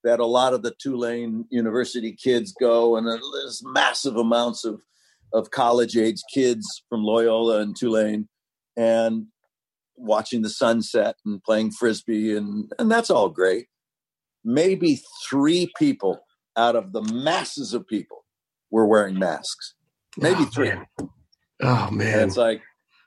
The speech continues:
Speaker 1: okay, all right. So, yeah, you, nothing may happen to you. And I, and I, I granted, was I the same way when I was, you know, late teens or early tw-?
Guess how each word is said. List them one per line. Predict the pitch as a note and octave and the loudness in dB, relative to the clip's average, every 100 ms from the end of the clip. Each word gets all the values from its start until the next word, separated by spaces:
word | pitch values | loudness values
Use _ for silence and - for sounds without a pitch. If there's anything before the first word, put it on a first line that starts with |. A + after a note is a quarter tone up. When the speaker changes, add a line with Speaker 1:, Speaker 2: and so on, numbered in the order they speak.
| - G#2+ | -6 -2
Speaker 1:
okay, | C3+ - G3 G#3 D3+ C#3+ C#3 - _ _ _ - - _ - | 0 2 0 0 -4 -10 -12 -14 _ _ _ -20 -20 _ -4
all | C3 | 0
right. | E3+ D#3+ F3 _ _ _ _ _ - | 2 2 -2 _ _ _ _ _ -16
So, | - B2+ B2+ | -2 0 0
yeah, | A#2+ E3+ D#3 F#2+ F#2 | 2 0 0 -4 -12
you, | A2 E3+ E4+ _ - _ | -2 -2 -2 _ -20 _
nothing | A2+ D#3+ E3+ F3 D#3 | -2 0 0 0 0
may | D3+ | 2
happen | D3 D3+ C#3 | 2 0 0
to | A#2 | -2
you. | A#2+ F4 B3 G3 F#3+ - _ _ | 0 0 0 -4 -12 -18 _ _
And | G3+ G3+ | -2 -2
I, | E3+ E3+ - | -2 -4 0
and | D#3+ D#3 | 2 4
I, | D#3 - D3 | 2 -2 -4
I | C#3+ | -2
granted, | C3 B2+ B2+ B2+ A2 F2 _ _ _ | 0 2 2 2 -2 -6 _ _ _
was | G2 A#2+ B2+ | -2 0 2
I | C3+ D3+ | 2 2
the | D#3+ | 0
same | D3 E3 D#3+ | -2 -2 0
way | D#3 D#3 | 2 2
when | D3+ A#2 | 2 0
I | A#2 C3 | 2 0
was, | C#3 A2+ - - | -2 -6 -12 -6
you | B2+ | 0
know, | A#2+ | 2
late | A2+ A#2+ B2 | 4 2 2
teens | - B2+ B2+ A#2+ | 0 0 0 0
or | |
early | B2 B2 B2+ | 2 2 2
tw-? | A2+ | 0